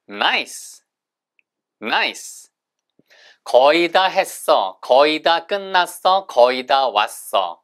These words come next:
거의 다. Almost. Almost. Almost. 완전 대단해.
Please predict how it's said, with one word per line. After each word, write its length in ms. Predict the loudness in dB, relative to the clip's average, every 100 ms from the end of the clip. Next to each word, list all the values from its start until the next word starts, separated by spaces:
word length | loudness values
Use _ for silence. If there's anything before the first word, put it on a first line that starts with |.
| _ _ _ _
거의 680 | 2 4 2 -2 -6 -6 -8
다. 420 | -2 0 0 -8 _ _ _ _ -2
Almost. 1040 | 0 2 -2 -6 -10 -4 -4 -4 -12 -18 -20 _ _ _ _ _ _ _ 0
Almost. 880 | 2 2 0 0 2 0 -4 -18 -20 _ _ _ _ _ _ _ _ _ 0
Almost. 800 | 2 2 0 -4 -4 -8 -18 -20 _ _ _ _ -20 -20 _ -20 -6
완전 640 | -4 -2 -6 -2 0 0
대단해. 680 | 0 2 2 2 2 2